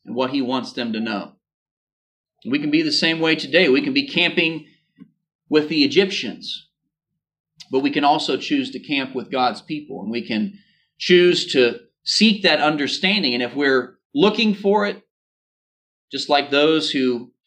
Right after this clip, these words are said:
Jesus describes as blessed in verse sixteen, if we're truly interested in the truth and understanding God's will, then we will see it, we will understand it, we will grasp it, and we will be able to apply it to our lives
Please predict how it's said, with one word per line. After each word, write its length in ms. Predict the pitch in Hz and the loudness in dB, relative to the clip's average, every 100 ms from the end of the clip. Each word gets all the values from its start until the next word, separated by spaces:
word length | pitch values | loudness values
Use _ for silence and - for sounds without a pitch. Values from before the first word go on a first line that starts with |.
| _ | _
Jesus 400 | 131 147 143 123 | 0 0 0 -4
describes 600 | 123 - 151 147 151 123 | -4 -2 2 2 2 -2
as 80 | 117 | -8
blessed 680 | 120 165 135 107 - - - _ - | -2 0 0 -2 -6 -8 -16 _ -18
in 120 | - | -10
verse 240 | 135 131 - | -6 -6 -6
sixteen, 640 | 98 - 190 180 - - _ _ _ _ _ _ _ _ _ _ - | -8 -6 -6 -6 -10 -16 _ _ _ _ _ _ _ _ _ _ -16
if 140 | - | -10
we're 100 | 127 | -8
truly 380 | - 185 180 156 | 0 2 2 0
interested 420 | 165 165 - 160 | -4 -6 -4 -2
in 120 | 151 | 0
the 80 | 131 | -2
truth 420 | 127 170 170 170 - _ _ - | -4 -2 -2 -4 -8 _ _ -12
and 100 | 123 | -6
understanding 640 | 139 127 123 143 143 135 | -4 -4 -6 -6 -4 -2
God's 320 | 127 131 131 127 | -2 -2 -4 -6
will, 540 | 143 139 110 107 _ _ _ _ _ - | -4 -2 -4 -6 _ _ _ _ _ -8
then 100 | 123 | -4
we 100 | 131 | -4
will 120 | 120 | -4
see 300 | - 185 120 | -6 -4 -4
it, 160 | - - | -8 -14
we 120 | 120 | -12
will 160 | 117 120 | -8 -6
understand 520 | 113 - - 123 104 | -6 -8 -8 -8 -8
it, 100 | 98 - | -12 -14
we 80 | 113 | -12
will 140 | 110 | -8
grasp 460 | 117 120 123 - - | 2 2 2 -6 -12
it, 180 | - _ _ _ _ - - 104 - - _ - | -14 _ _ _ _ -20 -14 -14 -14 -20 _ -8
and 100 | 107 | -4
we 60 | |
will 80 | 117 | -4
be 160 | 107 120 | 0 0
able 180 | 117 107 | 0 -4
to 120 | 110 | -8
apply 400 | 98 - 123 127 | -8 -2 0 0
it 140 | - | -4
to 100 | - | -6
our 100 | 113 | -4
lives 760 | 110 113 117 104 98 - - | -2 0 -2 -2 -6 -10 -12